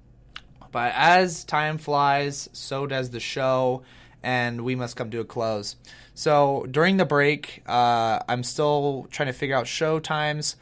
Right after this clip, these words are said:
I will be communicating with you, but as far as I know, we will have a show next week. So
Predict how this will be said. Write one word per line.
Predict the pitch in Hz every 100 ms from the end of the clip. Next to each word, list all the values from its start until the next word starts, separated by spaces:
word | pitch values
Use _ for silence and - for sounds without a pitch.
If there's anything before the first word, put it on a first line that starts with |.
| - -
I | 135 139
will | 135 131
be | 123 123
communicating | - 123 123 123 120
with | 120 127
you, |
but | 120 110
as | 110
far | - 151
as | 156
I | 143
know, | 135 127 127
we | 139
will | 131 127
have | 131 127
a |
show | 120 123
next | 117 110 -
week. | 95 95 - _ _ _
So | - 110 110 104